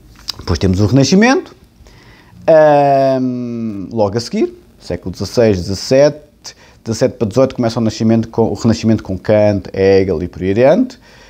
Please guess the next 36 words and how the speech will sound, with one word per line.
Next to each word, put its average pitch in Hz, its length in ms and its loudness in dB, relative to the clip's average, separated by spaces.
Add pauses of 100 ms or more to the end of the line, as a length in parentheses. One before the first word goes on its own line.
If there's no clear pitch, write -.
(220)
e - 40 -6
obviamente 82 320 -8
os 82 60 -14
filósofos - 320 -8
franceses, 107 840 0
Voltaire, 90 560 -2
Diderot, 80 920 -2 (880)
Rousseau, 110 560 2
que - 140 -12 (100)
o - 40 -18
Voltaire - 340 -8
é 73 80 -6
que - 60 -20
tanto 95 200 -8
gosta, 107 320 2
ou 76 40 -12
seja, 85 220 -12
toda 147 200 4
essa 120 200 0
gente, 143 480 0
aquele 113 300 -4
embrião 123 480 2
do 120 140 -2
Renascimento, 143 840 0 (540)
século 113 280 -4
dezassete, 95 260 -2
dezoito. - 340 -8 (1300)
E 120 60 0
de, 110 160 2
de 101 160 -10
certa 117 220 0
forma 117 240 2
a - 20 4
Idade, 110 400 0
eh, 69 400 -14
Moderna, 143 720 0